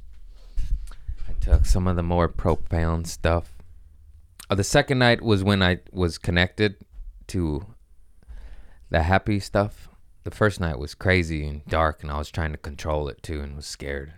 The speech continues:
and was running. The first night, I mean, the second night, I just, I said, "Let go, let God, let's go, baby." But I said, "Ke-, be kind," you know, 'cause you could tell her what to do. And, uh,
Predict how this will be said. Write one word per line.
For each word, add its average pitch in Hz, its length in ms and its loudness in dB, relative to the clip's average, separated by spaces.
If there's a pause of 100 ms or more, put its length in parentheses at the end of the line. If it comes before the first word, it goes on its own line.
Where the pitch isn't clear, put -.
and 85 100 -12
was 76 140 -10
running. 76 400 -4 (680)
The 78 80 -6
first 92 320 0
night, 78 380 -4
I 98 60 0
mean, 95 160 2
the 80 60 -4
second 85 320 -2
night, 71 260 -8
I 80 140 -6
just, 78 320 -8
I 80 120 0
said, 78 220 -4
"Let 82 240 -2
go, 87 160 0
let 90 240 0
God, 82 260 2
let's 82 180 -4
go, 87 220 0
baby." 82 400 -2 (320)
But 90 100 4
I 92 60 4
said, 90 280 0
"Ke-, - 400 -12
be 98 120 -4
kind," 90 560 0 (140)
you 87 100 -2
know, 78 160 -4 (560)
'cause 82 100 -8
you 80 100 -6
could 80 160 -6
tell 87 200 2
her 85 120 2
what 85 160 -2
to 80 100 -6
do. 80 260 -2 (1500)
And, 82 360 2
uh, 78 380 2